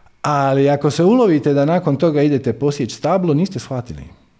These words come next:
Ako nakon toga bacite komadić plastike na pod, niste shvatili.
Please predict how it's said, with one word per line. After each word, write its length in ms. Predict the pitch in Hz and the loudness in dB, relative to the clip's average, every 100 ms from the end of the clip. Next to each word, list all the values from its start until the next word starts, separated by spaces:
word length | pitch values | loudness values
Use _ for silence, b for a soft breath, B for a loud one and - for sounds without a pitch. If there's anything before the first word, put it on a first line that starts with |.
| _ | _
Ako 220 | - 160 175 | -6 -2 0
nakon 260 | 196 180 | 0 0
toga 220 | 190 175 | 0 0
bacite 500 | 147 160 160 143 139 | 0 0 -2 -2 -4
komadić 380 | 120 123 135 143 | -2 -2 -2 -4
plastike 580 | - 151 139 117 107 107 | -2 -2 -2 -6 -4 -2
na 120 | 104 | -2
pod, 400 | - 156 156 147 | -2 0 0 0
niste 440 | 120 123 147 156 135 | 0 0 -2 -6 -12
shvatili. 480 | - 120 - 76 | -12 -12 -12 -16